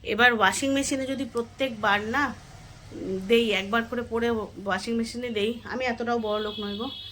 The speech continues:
যে দুদিনের মধ্যে জামাগুলো নষ্ট হয়ে যাবে, আবার আরেকটা জামা কিনবো, আমার ক্ষমতা নেই।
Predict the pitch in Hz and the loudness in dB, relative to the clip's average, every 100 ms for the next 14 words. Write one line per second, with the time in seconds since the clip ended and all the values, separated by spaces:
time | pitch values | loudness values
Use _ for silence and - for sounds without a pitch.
0 | - - - 220 208 214 240 247 240 247 | -14 -12 -4 -2 0 2 2 2 0 0
1 | 247 208 208 226 233 208 208 254 254 254 | 2 2 2 2 4 2 2 0 2 4
2 | 247 247 330 330 - - - - - 196 | 4 4 4 0 -10 -16 -14 -10 -2 4
3 | 214 233 220 214 226 240 226 196 202 202 | 8 8 8 2 0 -2 0 -2 -6 -8
4 | 185 180 214 214 208 185 190 175 180 | -6 -4 -2 -4 -6 -8 -8 -8 -8